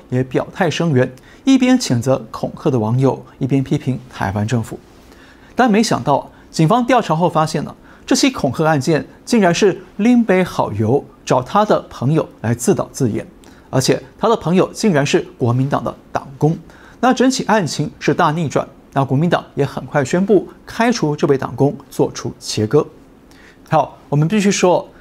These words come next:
这起案件虽然有国民党党工参与，但是不是国民党在背后主导的呢？还是由对岸的中共直接操盘呢？目前啊，都还不清楚。但是我们可以明确的是，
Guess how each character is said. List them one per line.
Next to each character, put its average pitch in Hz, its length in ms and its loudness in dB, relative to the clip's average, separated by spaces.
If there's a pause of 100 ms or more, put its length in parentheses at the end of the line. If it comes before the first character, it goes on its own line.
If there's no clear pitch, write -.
(140)
这 302 100 2
起 339 140 -2
案 175 180 0
件 175 340 2
虽 - 160 2
然 220 60 4
有 139 100 2
国 135 160 0
民 160 140 0
党 160 200 0
党 - 200 -4
工 139 180 -4
参 156 300 -2
与， 175 160 0 (340)
但 262 160 2
是 277 140 2
不 247 40 4
是 277 120 0
国 175 160 0
民 202 140 2
党 185 260 0
在 196 220 2
背 240 240 0
后 196 260 0
主 139 240 -2
导 - 120 -2
的 - 100 -12
呢？ - 120 -14 (520)
还 160 100 2
是 214 140 2
由 202 60 2
对 240 220 2
岸 214 120 2
的 170 100 2
中 208 240 0
共 214 180 2 (140)
直 120 320 -2
接 160 240 2
操 175 320 -2
盘 - 220 -6
呢？ - 100 -16 (400)
目 190 140 2
前 - 180 -6
啊， - 80 -12 (160)
都 143 100 0
还 - 240 -4
不 143 120 -2
清 190 180 -2
楚。 - 140 -12 (560)
但 233 120 2
是 214 300 2
我 139 80 0
们 139 140 2
可 - 140 -4
以 208 100 2
明 120 200 -2
确 147 180 2
的 127 60 4
是， - 220 -4